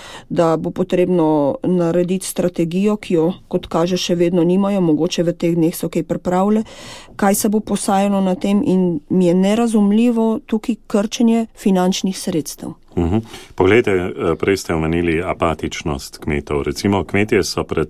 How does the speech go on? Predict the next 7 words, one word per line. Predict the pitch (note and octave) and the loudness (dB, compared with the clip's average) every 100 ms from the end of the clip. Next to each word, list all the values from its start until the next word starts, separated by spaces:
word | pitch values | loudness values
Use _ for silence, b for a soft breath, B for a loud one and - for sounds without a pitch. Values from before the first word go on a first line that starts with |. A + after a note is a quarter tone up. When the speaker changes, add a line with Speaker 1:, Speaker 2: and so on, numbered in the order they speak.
| F2 | -2
Speaker 2:
dobrim | D#2+ E2 F#2 E2+ | -2 -2 0 -2
mesecem | D#2 - E2+ - F#2+ | -4 -6 -6 -2 -2
začeli | D#2 - F#2 E2+ | -2 -2 -2 -2
dobivati | D#2 D2+ E2+ F#2 F2 E2 B B B | -2 -4 -4 -2 -4 -6 B B B
informativne | - D2+ D#2+ D#2+ D#2+ F2+ F#2+ | -6 -2 0 0 0 0 2
izračune, | E2 D2+ D2+ - G2+ G2 F2 B B B - | -2 -2 -4 -2 0 0 -2 B B B -18
koliko, | - A2 A2 A2 G#2 | 2 4 4 0 0